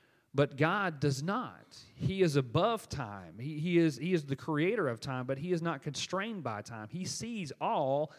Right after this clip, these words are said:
that is going to take place, and he sees it all in one instant, right? This is kinda difficult to, to grasp. I, I don't even, I don't have a very clear understanding how this works, but,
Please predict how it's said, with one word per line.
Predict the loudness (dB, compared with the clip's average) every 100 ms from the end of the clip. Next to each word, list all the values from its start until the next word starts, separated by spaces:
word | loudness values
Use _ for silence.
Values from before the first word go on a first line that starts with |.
| -20 -2
that | 0
is | 0
going | -2 -2 -2
to | -8
take | -6 -4 -6
place, | -4 -4 -4 -6
and |
he | -6
sees | -6 -6 -2
it | 0
all | 2 0
in | -4
one | -6 -6
instant, | -8 -10 -14 -20 _ -8
right? | -8 -8 _ _ _
This | -8
is | -8
kinda | -2 0 0
difficult | 0 -2 0 -2 -2 -2
to, | -6
to | -4 -6
grasp. | 0 0 0 -2
I, | -2 0
I | 0
don't | 0
even, | 0 -2 -6
I | -6
don't | -4 -2
have | -4
a | -4
very | -6 -6
clear | -6 -6 -4
understanding | -6 -8 -8 -8
how | -8
this | -8 -6
works, | -6 -6 -8
but, | -10